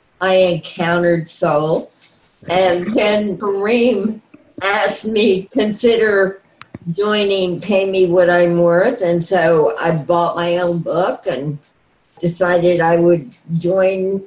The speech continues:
everybody for the journey, and I'm very grateful for the opportunity. I'm intrigued by the conversation that I've heard and the chatter in the past.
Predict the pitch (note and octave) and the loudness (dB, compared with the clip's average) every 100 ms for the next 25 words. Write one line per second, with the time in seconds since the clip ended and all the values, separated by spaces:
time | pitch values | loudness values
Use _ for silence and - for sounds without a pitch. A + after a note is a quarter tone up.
0 | - F#3 F3 G3 F3+ F3 F3+ F3 F#3 F3 | -6 -4 0 0 0 2 2 0 0 0
1 | E3+ D3 F#3 F#3+ G#3+ A#3+ G#3 F#3+ E3 E3+ | 0 0 0 0 0 0 0 0 -2 -2
2 | F3+ F3 - E3 E3+ E3+ F#3 F#3 - F#3 | -2 -4 -2 2 2 2 0 0 0 -2
3 | F3+ E3+ D#3+ F3+ E3+ - F3+ E3+ E3+ F#3+ | 0 0 0 -4 -6 -4 -2 0 0 -2
4 | - F3+ F3 D#3+ D3+ - - _ - _ | -4 -2 0 0 -2 -6 -20 _ -20 _
5 | - F3 F3+ D#3+ - - G#3+ A3 G#3+ F3+ | -2 0 0 -2 -6 0 2 2 2 -2
6 | A#3+ - _ _ - D#3+ E3+ E3+ E3+ E3+ | -4 -4 _ _ -8 -2 0 2 2 2
7 | D#3 - - _ _ _ F3+ F3 A3+ G#3 | 0 -10 -12 _ _ _ -6 -2 0 0
8 | F#3 F3+ E3+ - F#3 F#3 F3 - F#3+ F#3 | 0 -2 -2 0 2 2 0 -2 0 2
9 | F3+ F3+ F3 E3 D#3+ D#3+ - G#2+ C#3+ E3 | 0 -4 -4 0 0 0 -6 -8 -4 -2
10 | D#3+ E3+ G#3 G#3 G3 F3+ E3 _ _ _ | -2 -4 -4 -6 -6 -10 -16 _ _ _
11 | _ F3 E3+ E3+ E3+ - - F#3 F3+ F3+ | _ -2 0 2 0 -2 -2 0 2 2
12 | F3+ E3+ E3 - E3+ E3+ E3+ G#3+ - - | 2 0 -2 -4 -4 -2 -2 -4 -6 -14
13 | - | -20